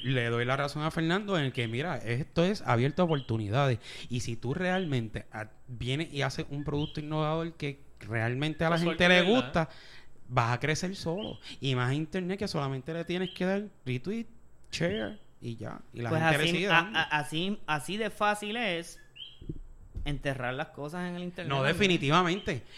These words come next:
Speaker 1: Mm, eh, eh, eso mismo que tú estás diciendo es lo que Rafa también te llevando a la razón hace rato. Pero lo que te quiero decir es que las palas para, hay, las oportunidades en internet son más abiertas que en la radio. ¿Y por, por qué?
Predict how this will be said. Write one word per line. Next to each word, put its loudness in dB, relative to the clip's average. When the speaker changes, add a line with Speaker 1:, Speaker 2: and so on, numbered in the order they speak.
Speaker 1:
Mm, -2
eh, 0
eh, 0
eso 4
mismo 2
que 0
tú -10
estás -6
diciendo -2
es 2
lo 2
que 0
Rafa -2
también -6
te -6
llevando 0
a -4
la -2
razón -8
hace -8
rato. -8
Pero 0
lo 0
que -2
te -4
quiero -2
decir -4
es -8
que 0
las -2
palas 2
para, -2
hay, 4
las 6
oportunidades 2
en 4
internet -2
son 0
más 0
abiertas -2
que -2
en 0
la 0
radio. 0
¿Y -8
por, -2
por -2
qué? -2